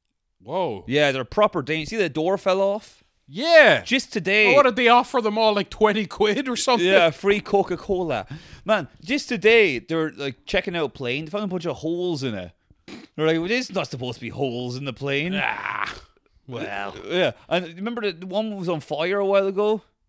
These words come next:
Speaker 1: No, I didn't
Speaker 2: There
Speaker 1: see
Speaker 2: was
Speaker 1: that
Speaker 2: someone
Speaker 1: one.
Speaker 2: took, took a video of a Boeing flying by on fire.
Speaker 1: Yeah.
Speaker 2: They're like, "Oh, that shouldn't be." And Boeing were like, "Ah, sh-, shut up."
Speaker 1: Oh, I didn't realize you were a, you know, aerodynamics engineer.
Speaker 2: Yeah, the fire makes it go faster.
Speaker 1: That's right.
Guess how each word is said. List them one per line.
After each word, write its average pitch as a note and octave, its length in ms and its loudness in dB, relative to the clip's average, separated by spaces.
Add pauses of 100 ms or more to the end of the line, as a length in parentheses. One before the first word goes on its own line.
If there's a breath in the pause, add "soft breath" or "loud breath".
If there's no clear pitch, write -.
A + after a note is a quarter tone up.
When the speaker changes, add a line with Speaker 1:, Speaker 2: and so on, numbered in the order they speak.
Speaker 1:
No, C3 280 -6
I B2+ 80 -4
didn't C#3 120 -6
Speaker 2:
There B2+ 60 -10
Speaker 1:
see F3+ 80 2
Speaker 2:
was - 80 2
Speaker 1:
that - 40 0
Speaker 2:
someone B3+ 200 2
Speaker 1:
one. - 80 -10
Speaker 2:
took, C4 260 -6
took G#3+ 160 -4
a G3+ 40 -2
video G3+ 260 0
of D#3+ 60 0
a D#3+ 60 2
Boeing F3+ 420 0
flying D#3 340 -2
by C3+ 200 0
on B2 160 -4
fire. C#3 560 0
Speaker 1:
Yeah. D#3 320 0
Speaker 2:
They're E3 140 -2
like, F3 240 0 (180)
"Oh, A3+ 280 0
that A3+ 140 -4
shouldn't E3+ 320 -4
be." C#3 200 -2
And C#3+ 100 -4
Boeing C#3+ 220 0
were C#3 80 -4
like, B2 160 -4
"Ah, D#3 680 0
sh-, - 260 -14 (340 soft breath)
shut G3+ 360 0
up." D3 220 4
Speaker 1:
Oh, A3 220 4
I F#3 80 6
didn't F#3 180 0
realize F#3 580 2
you F#3+ 120 0
were F#3+ 180 4
a, D#3+ 460 4
you D#3+ 40 2
know, D3 300 2
aerodynamics E3+ 960 0
engineer. E3+ 680 -2
Speaker 2:
Yeah, - 20 0
the C3 140 -2
fire A3+ 360 2
makes E3 240 -4
it D3 80 -10
go F3 140 -4
faster. F#3+ 500 -2 (600 soft breath)
Speaker 1:
That's - 180 -14
right. B2 200 -6